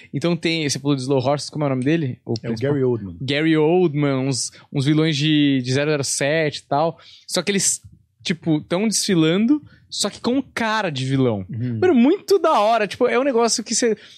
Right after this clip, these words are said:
Speaker 1: é, uni, une dois mundos, que você fala, "Mano, nunca imaginei esses vilões de Hollywood, tipo, bem vestidos pra caramba, né? Tão vestidos de Prada, fazendo um desfile e parece que são, tipo, parece um filme, tipo,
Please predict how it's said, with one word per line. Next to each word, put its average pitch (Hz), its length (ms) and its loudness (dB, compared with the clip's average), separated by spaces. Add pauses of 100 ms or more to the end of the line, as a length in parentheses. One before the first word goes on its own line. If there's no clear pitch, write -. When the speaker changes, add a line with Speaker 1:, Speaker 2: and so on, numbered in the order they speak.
(280)
Speaker 1:
é, 170 300 0
uni, 202 320 0
une 196 320 2
dois 165 260 2
mundos, 170 420 2
que - 60 -8
você 196 60 -4
fala, 233 160 -2
"Mano, 165 260 -2 (760)
nunca 165 260 -2
imaginei 180 360 0
esses 160 240 -2
vilões 151 260 0
de 156 60 0
Hollywood, 156 420 0
tipo, - 300 -2 (260)
bem 131 380 -4
vestidos 185 340 -2
pra 127 140 -4
caramba, 180 400 -2
né? 113 140 -4
Tão 117 200 -8
vestidos 117 300 -8
de 120 60 -4
Prada, 143 420 -4 (440)
fazendo 320 300 2
um 311 40 6
desfile 285 640 2
e 233 60 0
parece 262 480 0
que 262 100 0
são, 277 280 -2 (180)
tipo, 226 180 -6
parece 254 300 -2
um 277 80 2
filme, 247 460 0
tipo, - 340 -14